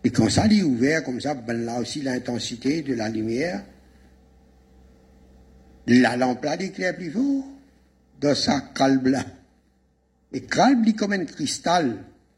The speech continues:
Quant à ce qu'il y a fait, on, dans la lampe là, puis allumé. La lumière là,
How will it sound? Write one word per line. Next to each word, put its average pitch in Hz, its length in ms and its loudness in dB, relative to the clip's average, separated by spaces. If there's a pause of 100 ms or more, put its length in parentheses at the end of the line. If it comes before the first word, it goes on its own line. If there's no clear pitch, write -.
(440)
Quant 151 120 -4
à 202 200 4
ce 170 80 -2
qu'il 180 140 -4
y 190 60 6
a 247 120 6
fait, 254 240 2
on, 269 140 2
dans 185 160 -6
la 156 160 -4
lampe 151 220 -6
là, 214 120 -6
puis 214 120 -6
allumé. 127 540 -6 (640)
La 143 160 4
lumière 180 560 0
là, 254 200 2